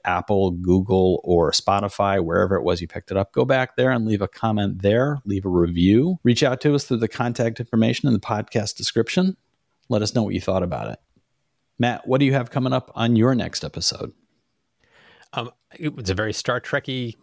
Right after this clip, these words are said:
Speaker 2: topic: nuclear fusion. I've talked to a bunch of nuclear fusion companies that are startups that have some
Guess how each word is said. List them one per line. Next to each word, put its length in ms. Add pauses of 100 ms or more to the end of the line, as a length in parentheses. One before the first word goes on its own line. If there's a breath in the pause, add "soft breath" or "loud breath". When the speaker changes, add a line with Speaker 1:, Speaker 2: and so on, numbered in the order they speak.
Speaker 2:
topic: 680
nuclear 680
fusion. 1120
I've 240
talked 320
to 220
a 60
bunch 300
of 120
nuclear 340
fusion 320
companies 680
that 140
are 80
startups 640
that 160
have 280
some 320